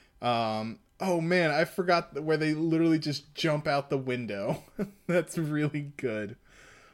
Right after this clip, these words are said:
Uh, "Eek, eek, get them, call the cops." <laughs> "There she is. Damn it, how'd she get so far after her?" And then it, then they realize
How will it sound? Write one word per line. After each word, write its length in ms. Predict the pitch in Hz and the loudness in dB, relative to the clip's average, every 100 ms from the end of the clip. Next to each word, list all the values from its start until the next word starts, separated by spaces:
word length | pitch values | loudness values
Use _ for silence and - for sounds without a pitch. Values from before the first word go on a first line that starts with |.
| - | -6
Uh, 240 | 113 110 - | 0 2 2
"Eek, 360 | 403 440 392 427 | 4 6 6 6
eek, 260 | 427 - | 4 4
get 260 | - 415 - | 0 -6 -2
them, 200 | 220 202 | 0 0
call 280 | 254 349 359 | 0 -2 -2
the 120 | 320 | -4
cops." 720 | - 311 311 262 - - - - - 156 - 117 107 - | -4 -6 -2 -4 -4 -8 -16 -20 -20 -20 -14 -10 -10 -10
<laughs> 640 | 101 - - - - _ | -16 -14 -14 -16 -16 _
"There 300 | 120 202 202 | -6 -2 -2
she 280 | 156 - 147 | -2 -6 -6
is. 360 | 131 120 107 - - | -8 -10 -12 -18 -12
Damn 260 | 160 180 160 | -6 -2 -2
it, 120 | 135 | -2
how'd 200 | 175 170 | -4 -2
she 140 | 175 | -2
get 180 | 170 165 | -2 -2
so 160 | 175 160 | -4 -4
far 380 | - 185 151 170 | -4 -2 0 0
after 420 | 180 156 - 147 | -2 -2 -2 -2
her?" 260 | 123 98 - _ - _ _ _ _ _ _ _ - - | -2 -6 -14 _ -20 _ _ _ _ _ _ _ -20 -14
And 600 | 127 123 120 117 113 107 - _ | -6 -4 -2 -4 -6 -10 -16 _
then 460 | 110 104 127 127 123 | -20 -18 -12 -8 -6
it, 320 | 123 135 135 | -8 -10 -10
then 160 | 135 135 | -6 -4
they 80 | 143 | 0
realize 640 | 165 175 135 123 120 | 4 6 6 4 2